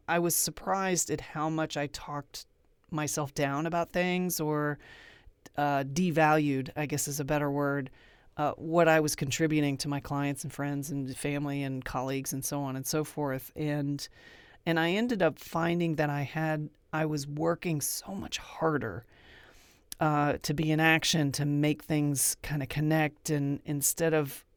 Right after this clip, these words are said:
starting first with that value, uh, myself and others in such a way that I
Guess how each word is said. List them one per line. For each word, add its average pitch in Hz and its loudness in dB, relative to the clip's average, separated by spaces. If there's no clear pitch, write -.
starting 170 2
first 160 4
with 156 0
that 147 4
value, 151 0
uh, 147 0
myself 143 2
and 147 -2
others 143 0
in 151 0
such - -2
a 143 -2
way 139 -2
that 135 -2
I 143 -2